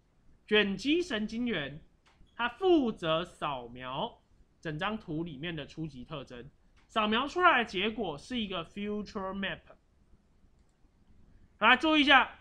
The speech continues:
这边有三个卷积核，一个是左上到右下，一个是叉叉，一个是右上到左下。扫描出来数字比较大的地方在这里，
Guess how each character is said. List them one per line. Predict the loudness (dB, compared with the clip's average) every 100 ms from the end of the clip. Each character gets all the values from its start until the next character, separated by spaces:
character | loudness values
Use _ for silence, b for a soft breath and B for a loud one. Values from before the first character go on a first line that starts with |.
| -6
这 | 0
边 | 0
有 | -2
三 | 0 4 4
个 | 4 -2
卷 | -4 -8
积 | -10
核， | -10 -12 -14 _ _ _ _
一 | -2
个 | -2
是 | 0 -4
左 | -4 -6 -4
上 | -2 0
到 | 2 0
右 | -2 -4
下， | -4 -4 -6
一 | -8
个 | -8
是 | -6 -8 -8 -10
叉 | -8
叉， | -4 -4 -4
一 | -8
个 | -10
是 | -8
右 | -4 -2 -2
上 | -2
到 | -4
左 | -8 -12
下。 | -10 -8 -10 -16 b b b -12
扫 | 2 4
描 | 4 4
出 | 6
来 | 6
数 | 4 -4
字 | -4
比 | -2
较 | -2
大 | 2 2
的 | 2
地 | -2
方 | -4 -4
在 |
这 | -4 -6
里， | -8